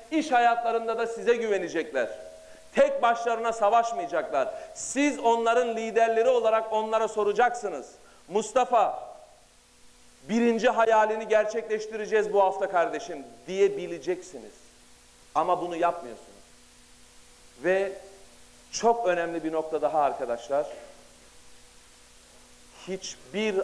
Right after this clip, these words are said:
anne kendi çocuğunun değersiz, önemsiz olduğunu düşünmez arkadaşlar. Ama şu an bu salonda olan insanların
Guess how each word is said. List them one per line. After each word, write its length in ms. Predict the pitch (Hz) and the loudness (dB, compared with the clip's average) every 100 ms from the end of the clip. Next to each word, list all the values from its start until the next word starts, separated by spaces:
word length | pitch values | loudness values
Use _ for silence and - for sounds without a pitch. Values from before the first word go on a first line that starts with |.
| - | 0
anne 500 | 160 160 151 160 180 - - - - - - - - - - - - - - - - - | 0 0 -2 -2 -2 -6 -18 -20 -20 -20 -20 -20 -20 -20 -20 -20 -20 -20 -20 -20 -20 -4
kendi 440 | 180 175 170 202 202 | -2 -2 -4 -10 -8
çocuğunun 680 | 175 143 151 156 165 170 113 | -6 -6 -6 -6 -6 -10 2
değersiz, 680 | 160 151 151 151 - 175 160 - | 4 6 4 0 -6 -10 -10 -4
önemsiz 680 | 147 147 143 143 - 160 151 | -2 0 -4 -8 -8 -8 -4
olduğunu 560 | 147 147 139 135 139 135 | 0 0 0 -6 -6 -8
düşünmez 460 | 127 151 135 135 120 | -10 -12 -8 -6 -4
arkadaşlar. 540 | 107 110 104 - 101 - - - - - - - - - - - | -4 -8 -12 -14 -20 -20 -20 -20 -20 -20 -20 -20 -20 -20 -20 -2
Ama 240 | 151 165 | -2 0
şu 300 | 160 - 214 | -6 -6 -2
an 260 | 185 165 160 | 0 -2 -4
bu 80 | 185 | -8
salonda 440 | - 160 151 151 | -2 0 0 0
olan 220 | 151 151 | 0 0
insanların 680 | 151 139 139 147 143 139 151 | -2 -8 -8 -8 -4 -2 -2